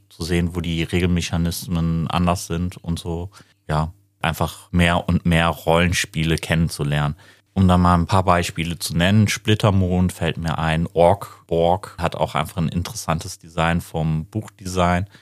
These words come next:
stell ich mir auch sehr lustig vor. Ja, mehr fällt mir jetzt <laughs> spontan gerade schon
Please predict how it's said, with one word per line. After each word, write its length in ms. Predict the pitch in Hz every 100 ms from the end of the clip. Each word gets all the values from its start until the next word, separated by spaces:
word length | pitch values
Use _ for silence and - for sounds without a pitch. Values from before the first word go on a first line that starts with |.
| _
stell 200 | - 87
ich 120 | -
mir 140 | 87 69
auch 120 | 85
sehr 200 | - 82
lustig 400 | 85 - 82 -
vor. 420 | - 82 82 - _ _ _
Ja, 140 | - 76
mehr 220 | 80 78
fällt 320 | - 82 -
mir 80 | 85
jetzt 200 | 80 -
<laughs> 20 |
spontan 420 | - - - - -
gerade 280 | - - 117
schon 200 | -